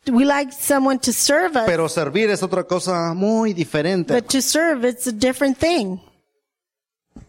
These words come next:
Speaker 2: El servir es otra cosa muy diferente.
Speaker 1: To serve is a different thing.
Speaker 2: ¿Por qué existe esa diferencia ahí?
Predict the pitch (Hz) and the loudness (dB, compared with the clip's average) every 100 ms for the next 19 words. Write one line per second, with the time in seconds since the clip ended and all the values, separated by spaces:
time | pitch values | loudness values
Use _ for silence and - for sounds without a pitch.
0 | _ _ _ _ _ _ _ _ _ _ | _ _ _ _ _ _ _ _ _ _
1 | _ _ - 160 156 165 208 190 185 180 | _ _ -2 -2 0 0 0 0 -4 -2
2 | 196 190 170 247 214 202 196 185 147 123 | -2 -2 0 0 0 -2 0 0 -2 -4
3 | 107 - _ _ _ - - 247 - 277 | -10 -20 _ _ _ -10 -2 0 2 0
4 | 277 277 247 220 254 311 294 254 202 196 | 0 -2 -2 -2 0 0 2 0 0 -2
5 | 208 - _ _ _ _ _ _ _ _ | -6 -12 _ _ _ _ _ _ _ _
6 | _ _ _ _ _ _ _ - 208 - | _ _ _ _ _ _ _ -2 -2 0
7 | 247 240 - 226 220 226 208 185 175 175 | 0 0 0 -2 0 -2 -2 -4 -4 0
8 | 185 208 196 185 170 202 143 123 | 0 0 0 0 0 0 -2 -6